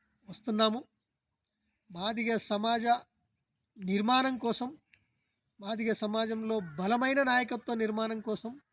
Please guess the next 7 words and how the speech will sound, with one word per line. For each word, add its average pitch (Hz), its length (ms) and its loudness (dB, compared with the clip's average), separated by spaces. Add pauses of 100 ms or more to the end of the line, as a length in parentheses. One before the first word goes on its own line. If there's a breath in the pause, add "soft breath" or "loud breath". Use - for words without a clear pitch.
(680)
ఇందులో 208 520 0 (340)
పారిశ్రామికల-, 233 880 0 (400)
పారిశ్రామికవేత్తలను 220 1000 -2
తయారు 220 260 4
చేయడం 233 340 0
కోసం, 233 400 -6 (1400)
మేధావులని, 233 920 4